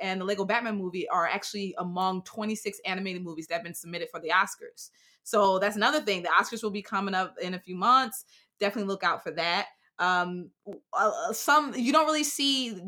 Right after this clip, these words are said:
while they get Best Animated Feature, feature, you don't really see them getting, like, Best Picture, but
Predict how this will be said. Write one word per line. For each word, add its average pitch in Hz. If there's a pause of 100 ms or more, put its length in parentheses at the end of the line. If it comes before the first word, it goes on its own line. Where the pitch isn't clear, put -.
(120)
while 240
they 294
get 226
Best 208
Animated 233
Feature, 233 (100)
feature, 262
you 190
don't 196
really 196
see 196
them 185
getting, 165
like, 151
Best -
Picture, 285
but 190